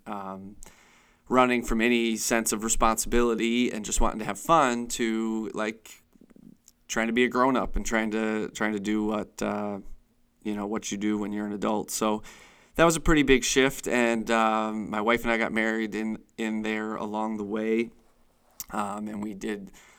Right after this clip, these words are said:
a lot of business stuff together. She worked in childcare, she worked in after-school program,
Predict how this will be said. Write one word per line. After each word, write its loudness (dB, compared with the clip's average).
a -2
lot 6
of 0
business 0
stuff -6
together. 0
She -6
worked -8
in -10
childcare, -2
she -8
worked -10
in -10
after-school -10
program, -6